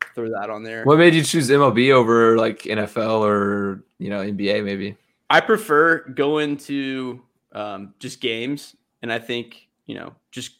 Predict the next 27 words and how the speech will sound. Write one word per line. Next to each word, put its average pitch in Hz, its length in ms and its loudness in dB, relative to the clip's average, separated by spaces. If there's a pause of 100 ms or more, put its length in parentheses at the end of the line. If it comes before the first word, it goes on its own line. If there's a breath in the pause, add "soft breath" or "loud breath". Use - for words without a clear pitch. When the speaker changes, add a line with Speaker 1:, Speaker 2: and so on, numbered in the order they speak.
(120)
Speaker 1:
going 151 340 6
and 143 100 0
see 151 220 -4
a - 20 -4
game 135 280 0
at 120 80 -8
every 123 180 -6
single 131 260 -6
ballpark 131 520 -6 (500)
would 117 160 -14
just 117 200 -18
be 135 60 -10
a 123 80 -6
lot 113 240 -8
cooler 117 340 -10
than 104 380 -16 (340)
trying 120 240 -4
to 117 60 -6
make 117 200 -8
it 120 120 -10
to - 100 -8
every 107 200 -10
single 107 260 -12
N 107 120 -10
F 104 140 -12
L 101 140 -10
stadium. 123 560 -8